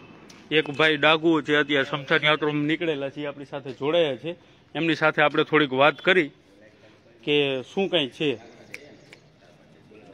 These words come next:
આપનું નામ કહેજો શું?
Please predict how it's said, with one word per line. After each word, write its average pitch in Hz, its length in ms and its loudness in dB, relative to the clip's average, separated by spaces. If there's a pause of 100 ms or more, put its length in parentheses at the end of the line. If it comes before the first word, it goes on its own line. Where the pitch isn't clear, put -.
(3750)
આપનું 156 260 0
નામ 175 220 4
કહેજો 190 280 0
શું? 180 180 -6